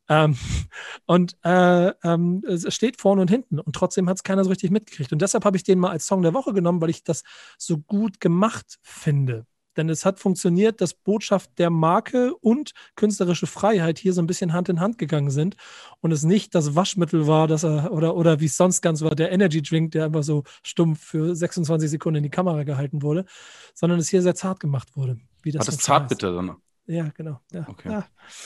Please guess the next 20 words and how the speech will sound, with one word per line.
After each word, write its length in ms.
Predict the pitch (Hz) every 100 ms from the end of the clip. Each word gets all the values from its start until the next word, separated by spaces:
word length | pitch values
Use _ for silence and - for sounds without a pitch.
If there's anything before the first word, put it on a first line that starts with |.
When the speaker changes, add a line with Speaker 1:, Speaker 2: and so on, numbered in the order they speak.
| - - 359 220
Speaker 1:
Nee, 100 | 277
ich 80 | -
fand's 160 | 262
gut. 260 | - 196 - _
Und 140 | 175
deshalb, 320 | 175 180 185 185
also 140 | 175
ich, 180 | 185 165
gut, 140 | 180
ehrlicherweise 560 | 180 180 180 175 175 170
bin 140 | 156
ich 80 | 185
ja 100 | 175
auch 140 | 165 -
so 100 | 160
ein 60 |
bisschen 260 | 160 - 156
über 140 | 151
die 80 | 151
Jahre 300 | 156 156 151